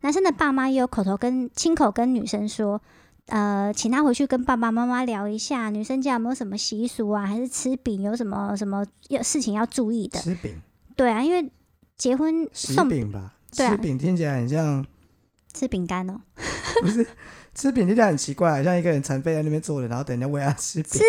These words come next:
Speaker 1: 饼应该是台语吧，<laughs> 假饼啊，还是什么之类的，
Speaker 2: <laughs> 假赛啊。
Speaker 1: 我不知道。
Speaker 2: 哦。
Speaker 1: 好，然后反正等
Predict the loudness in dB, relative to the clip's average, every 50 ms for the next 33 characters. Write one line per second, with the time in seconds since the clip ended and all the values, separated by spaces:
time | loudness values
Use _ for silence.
0 | 4 4 2 4 4 4 6 6 6 4 4 2 2 2 2 4 4 4 4 4
1 | 4 4 2 2 2 0 -2 -2 -4 -2 0 0 2 2 2 2 2 0 0 0
2 | -2 -4 -4 -6 -4 -2 0 0 0 0 -2 -2 -4 -4 -4 -4 -4 -2 -2 -2
3 | -2 -4 -4 -6 -6 -8 -10 -6 -2 -2 0 0 -2 -6 -10 _ _ -10 -6 -6
4 | -4 -4 -6 -10 -14 _ _ _ _ _ _ _ _ _ _ _ -2 0 2 2
5 | 0 -2 -8 -8 -4 0 2 2 2 2 2 2 2 2 2 0 0 -2 0 0
6 | 2 2 0 -2 -4 -4 -6 -8